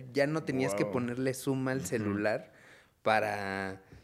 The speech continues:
Speaker 1: pues, como para ver más nítidas las llamas, o sea, ya desde que lo prendía se veía todo así en la ola. Y, pues, obviamente ya toda la gente de Protección Civil estaba muy cerca de, en cualquier momento este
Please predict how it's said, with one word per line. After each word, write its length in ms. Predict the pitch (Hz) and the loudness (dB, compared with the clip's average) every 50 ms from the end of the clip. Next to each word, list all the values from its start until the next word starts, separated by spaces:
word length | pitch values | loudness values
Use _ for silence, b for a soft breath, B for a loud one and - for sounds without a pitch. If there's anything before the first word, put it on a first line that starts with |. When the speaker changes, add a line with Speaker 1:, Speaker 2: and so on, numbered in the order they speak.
| B B B B - | B B B B -20
Speaker 1:
pues, 140 | - - - | -20 -14 -8
como 320 | - 120 117 113 107 - | -4 -2 0 0 0 2
para 240 | 123 120 113 110 110 | 2 0 2 2 2
ver 160 | 113 120 123 | 4 4 4
más 240 | 131 131 131 127 127 | 4 0 0 0 -2
nítidas 440 | 135 131 127 131 139 131 127 120 113 | -4 -4 -4 -2 -2 0 0 0 0
las 200 | 104 98 101 104 | -2 -4 -6 -4
llamas, 400 | 123 135 147 151 131 104 95 101 | -4 -4 -2 -2 -6 -8 -8 -10
o 80 | 95 | -12
sea, 180 | - - 110 107 | -10 -6 -6 -6
ya 280 | 104 113 117 117 123 | -4 -2 -2 -2 -2
desde 280 | 127 131 117 101 98 95 | -2 -4 -6 -6 -8 -12
que 80 | - 104 | -10 -12
lo 180 | 104 101 101 - | -12 -12 -12 -12
prendía 440 | - 98 98 98 101 101 110 123 131 | -10 -12 -10 -10 -8 -6 -4 -4 -4
se 160 | 131 - 104 | -4 -6 -6
veía 460 | 95 95 98 101 98 104 101 101 - | -6 -6 -8 -8 -6 -6 -6 -6 -8
todo 260 | - 107 101 101 104 | -8 -8 -6 -6 -6
así 400 | 101 101 - - - 101 101 104 | -8 -8 -10 -16 -16 -16 -14 -14
en 140 | 104 107 104 | -14 -12 -12
la 140 | 104 104 110 | -10 -8 -6
ola. 200 | 123 120 - 117 - B B B B B B B B B B - | -6 -6 -8 -12 -16 B B B B B B B B B B 0
Y, 120 | 196 185 | 0 0
pues, 180 | 190 185 147 - | 0 0 2 4
obviamente 540 | 170 160 160 151 151 151 147 143 147 147 139 | 4 6 6 4 2 0 0 0 0 0 4
ya 360 | 135 131 127 131 131 127 131 | 6 6 6 6 4 2 0
toda 240 | - 131 123 127 123 | 2 2 4 4 2
la 140 | 120 117 110 | 0 -2 -4
gente 420 | - - 120 117 110 - 117 113 | -6 -6 -6 -6 -4 -4 -4 -4
de 160 | 107 101 98 | -4 -4 -6
Protección 500 | - - 98 95 - 92 - - 123 110 | -6 -8 -12 -10 -12 -12 -8 -8 -8 -6
Civil 260 | - 113 107 107 107 | -6 -6 -6 -6 -6
estaba 280 | 104 98 - - 107 107 | -6 -6 -4 -2 -2 -2
muy 240 | 107 110 113 110 107 | 0 -2 -2 -2 -2
cerca 420 | 104 - 117 104 - - 113 110 104 | -4 -6 -8 -8 -4 -2 -2 -2 -2
de, 180 | 95 95 - - | -2 -6 -10 -12
en 100 | 113 101 | -16 -10
cualquier 400 | - 104 104 113 - - 165 160 | -6 -6 -6 -6 -6 -6 -4 -4
momento 360 | 156 135 127 131 127 - 131 | -2 -4 -4 -4 -4 -6 -6
este 320 | 127 - - 135 123 - | -6 -6 -6 -6 -6 -8